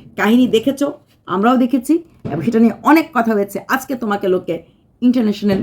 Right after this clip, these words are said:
ভিখারি বলছে, কারণ কিছু না, সোনা বাবার বার্থডেতে নিয়েই কিন্তু এখনও লোকে কথা বলে চলছে।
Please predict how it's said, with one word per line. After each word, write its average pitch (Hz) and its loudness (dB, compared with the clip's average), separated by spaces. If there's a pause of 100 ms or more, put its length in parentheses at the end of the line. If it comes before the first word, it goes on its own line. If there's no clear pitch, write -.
ভিখারি 180 2
বলছে, 147 -4 (260)
কারণ 254 2
কিছু 233 0
না, 202 0 (200)
সোনা 240 -2
বাবার 202 0
বার্থডেতে 202 0
নিয়েই 214 2
কিন্তু 185 -6
এখনও 196 0
লোকে 180 0
কথা 196 -2
বলে 180 2
চলছে। 143 -2